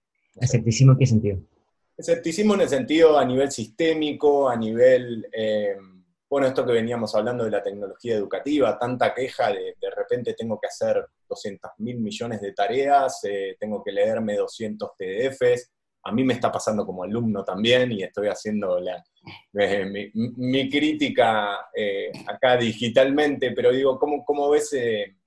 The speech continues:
Speaker 1: el, el lugar que tienen los jóvenes con todo esto,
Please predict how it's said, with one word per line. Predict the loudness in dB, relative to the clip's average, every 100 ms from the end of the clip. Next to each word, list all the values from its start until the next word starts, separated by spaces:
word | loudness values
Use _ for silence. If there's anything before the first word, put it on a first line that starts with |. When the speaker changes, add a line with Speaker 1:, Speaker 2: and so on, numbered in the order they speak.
| _ _ _ _
Speaker 1:
el, | -4 -4 -4
el | -2 0
lugar | -2 4 4 4
que | 2
tienen | -2 -6 -6
los | -8
jóvenes | 0 2 2 -2 -8 -16 -12
con | -10 -4
todo | -2 -2
esto, | -4 -8 -8 -8